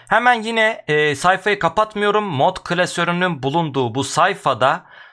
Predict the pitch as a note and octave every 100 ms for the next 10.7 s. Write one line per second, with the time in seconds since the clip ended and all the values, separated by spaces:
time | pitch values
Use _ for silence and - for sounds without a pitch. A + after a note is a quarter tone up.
0 | _ - F3+ G#3 - A#3+ - E3+ D#3 D#3+
1 | C3+ A#2+ A2 F#2+ D3 D#3+ D#3 F3 G3 F3+
2 | A3 - G#3 - F#3+ E3 F3+ F#3 G#3 -
3 | A#3 A3+ - F#3+ G3+ F3 E3+ F3 F#3+ E3+
4 | E3 - E3+ G3+ G3+ D#3+ E3 F3 G#3 G#3
5 | F3+ F3 E3 D3 C3+ C3+ - A#2+ - -
6 | - - F3+ F#3+ A3+ - G#3 F#3+ E3+ D#3+
7 | F3+ A#3 A#3 - - D#3 F#3 F#3 F3+ F3
8 | F3 E3 F#3+ F3 F#3 F3+ D#3 F3 E3+ -
9 | C#3+ C#3+ C#3+ F3+ - - D3+ E3 G3 F3+
10 | D#3+ D#3 E3+ - F#3+ D#3+